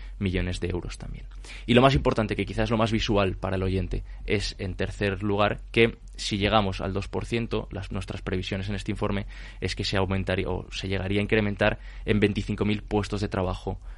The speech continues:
eh, para la industria, ¿no? Se generarían veinticinco mil puestos de trabajo. Estos veinticinco mil empleos, si más o menos los tuviéramos que dividir territorialmente en España, según las previsiones o según los datos de dos mil dieciocho o dos mil diecinueve, irían en torno a un veinte por ciento para Madrid,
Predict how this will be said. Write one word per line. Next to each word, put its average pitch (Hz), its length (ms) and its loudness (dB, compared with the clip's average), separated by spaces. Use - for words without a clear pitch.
eh, 90 240 -2
para 95 180 0
la 90 80 -2
industria, 87 380 -4
¿no? 98 80 -4
Se - 140 -6
generarían 95 580 0
veinticinco 95 500 -4
mil 92 220 -4
puestos 92 480 0
de 98 200 -4
trabajo. 92 420 -4
Estos 110 220 2
veinticinco 110 340 0
mil 120 100 2
empleos, 135 420 0
si 101 140 -4
más 95 220 -2
o 110 40 0
menos 107 360 0
los 101 240 0
tuviéramos 101 340 2
que 113 100 -2
dividir 98 380 2
territorialmente 95 800 0
en 92 60 0
España, 95 480 0
según 95 340 0
las 95 160 4
previsiones 98 560 0
o 95 60 -6
según 95 200 -2
los 95 160 -2
datos 98 380 0
de 95 220 0
dos - 160 -6
mil 95 100 -2
dieciocho 95 380 -4
o 95 40 -4
dos 95 60 -6
mil 98 100 -4
diecinueve, 95 460 2
irían 113 340 10
en 113 100 4
torno 110 220 6
a - 20 6
un 107 60 4
veinte 107 260 6
por 104 140 0
ciento 104 180 0
para 101 180 4
Madrid, 120 380 2